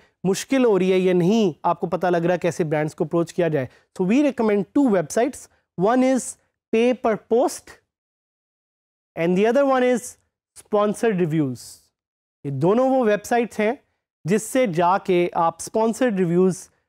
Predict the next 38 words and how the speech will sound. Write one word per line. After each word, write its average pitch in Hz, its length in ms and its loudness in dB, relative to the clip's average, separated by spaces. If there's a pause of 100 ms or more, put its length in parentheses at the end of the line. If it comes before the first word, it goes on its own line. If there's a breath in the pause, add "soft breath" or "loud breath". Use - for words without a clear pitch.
(140)
अपने 208 300 0
लिए 185 200 2
ढूंढ 180 260 0
सकते 214 300 -4
हैं, 202 80 2
और 190 80 2
जैसे 180 320 -2
ही 262 140 2
आप 202 320 0 (260)
ये 190 60 2
स्पॉन्सर्ड 190 460 -2
रिव्यूज 190 380 2
अपनी 180 220 0
वेबसाइट 196 320 -2
पे 202 80 0
डालेंगे, 170 600 2
you 175 80 2
will 170 160 0
make 143 320 -4
money। 110 120 -14 (1000)
So 240 100 -6
question 277 440 2
ये 269 180 2
कि 277 100 -2
how 220 240 0
much 254 160 0
should 214 220 -2
you 214 180 2
charge 196 260 2
for 196 220 -2
a 165 40 0
sponsored 147 460 -6
review? 151 200 0
भाई, 220 160 0
ये 262 160 4
आप 233 280 0
पे 196 140 0
है, 110 140 -12